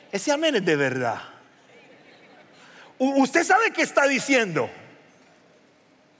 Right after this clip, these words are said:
¿Qué tal si lo lee otra vez un momentico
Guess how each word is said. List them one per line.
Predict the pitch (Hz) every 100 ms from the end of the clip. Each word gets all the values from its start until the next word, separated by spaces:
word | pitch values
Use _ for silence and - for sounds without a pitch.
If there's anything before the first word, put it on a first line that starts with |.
| _ _ _ _ _ _ _ _ _ _ _ - - - _ _ _ _
¿Qué | 311
tal | 320 370
si | 339
lo | 285 240
lee | 226 247 277 277 262
otra | 269 269 226
vez | 240 233
un | 254
momentico | 254 233 175 156 247 175 175 165 175